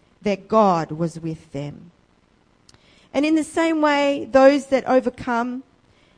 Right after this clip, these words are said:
have a promise, have a promise made to them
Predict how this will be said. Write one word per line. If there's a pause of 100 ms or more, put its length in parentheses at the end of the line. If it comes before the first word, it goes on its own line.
(140)
have
a
promise, (280)
have
a
promise
made
to
them